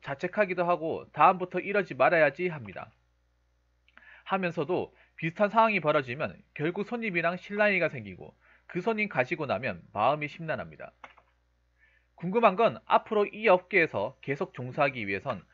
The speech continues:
어떤 마음가짐이나 태도를 취하면 좋을지 좋은 방안이 있을까 싶어서 한번 보내봅니다. 어, 이게 그러니까 그런 거네. 손님들의 어떤 진상송리, 갑질 같은 거네요. 맞죠?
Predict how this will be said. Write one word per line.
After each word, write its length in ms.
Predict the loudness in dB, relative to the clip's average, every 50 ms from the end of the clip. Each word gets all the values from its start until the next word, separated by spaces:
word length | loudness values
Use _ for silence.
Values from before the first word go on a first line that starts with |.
| -20 -20 -20 -4
어떤 360 | -2 -2 0 2 2 2 4 6
마음가짐이나 800 | 6 6 6 6 4 4 4 4 2 -2 -4 -2 0 0 0 -2
태도를 340 | -4 -4 -2 -2 -4 -6
취하면 340 | -4 -2 0 0 0 -2 -6
좋을지 560 | -10 -8 -8 -8 -8 -10 _ -14 -12 -12 -14 -14 _ _ _ _ _
좋은 280 | -4 -2 0 0 0 0
방안이 360 | 0 0 2 2 0 0 -4
있을까 320 | -6 -8 -6 -4 -2 -4
싶어서 340 | -4 -4 -6 -10 -10 -8 -8
한번 300 | -10 -8 -8 -8 -10 -8
보내봅니다. 600 | -8 -8 -6 -6 -8 -8 -12 -14 -14 -14 -14 -16 _ _ _ _ _ _ _ _ _ _ _ _ _ _ _ _ _ _ _ _ _ _ _ _ _ _ _ _ _ _ _ _ _ _ _ _ _ _ _ _ _ _ _ _ _ _ _ _ _ _ _ _ _ _ _ _ _ _ _ _ _ _ _ _ _ _ _ _
어, 580 | -12 -10 -10 -8 -8 -8 -10 -10 -10 -12 -12 -12 -10
이게 160 | -8 -6 -6
그러니까 260 | -4 -2 -2 -2 -2
그런 220 | -2 -2 -4 -4 -2
거네. 160 | -4 -4 -6
손님들의 500 | -6 -8 -8 -8 -8 -10 -6 -2 0 0
어떤 460 | 0 0 -2 -6 -8 -8 -10 -12 -14
진상송리, 840 | -12 -12 -10 -10 -10 -6 -6 -4 -4 -6 -6 -10 -10 -10 -10 -12 -12 -8
갑질 400 | -6 -6 -6 -6 -6 -6 -4 -2
같은 260 | -4 -4 -6 -10 -14
거네요. 300 | -12 -12 -12 -12 -10 -10
맞죠? 360 | -10 -12 -10 -12 -14 -14